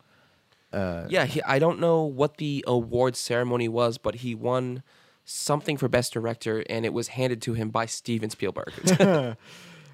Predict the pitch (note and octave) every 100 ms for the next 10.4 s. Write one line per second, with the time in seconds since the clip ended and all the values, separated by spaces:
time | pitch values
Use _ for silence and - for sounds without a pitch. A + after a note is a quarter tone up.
0 | - C#3 G3 - C3+ D#3+ D3 D3 D#3 E3+
1 | - D#3 C#3+ C3+ C3+ - C3+ B2+ A#2 B2+
2 | C3 C#3 - B2 - C3 B2 A#2+ A#2+ -
3 | A#2 B2 A2+ A2+ A2 G2 A2 - F2+ G#2
4 | G2 F#2+ - A2 G#2 G2 G2+ F2 F#2+ G#2
5 | F#2+ G#2+ F#2 F2+ - - F#2+ F#2 - _
6 | _ _ _ _ C2+ E2+ G2 G#2+ - B2
7 | A#2+ A2+ A#2 - - F#3+ G3 F#3 C#3+ B2
8 | - C#3 D3+ D#3 A#2+ A#2 A#2 - A2+ A2+
9 | A#2 - A2 A#2+ B2 B2+ B2+ B2+ B2 A#2+
10 | A#2 A2+ G#2 A2+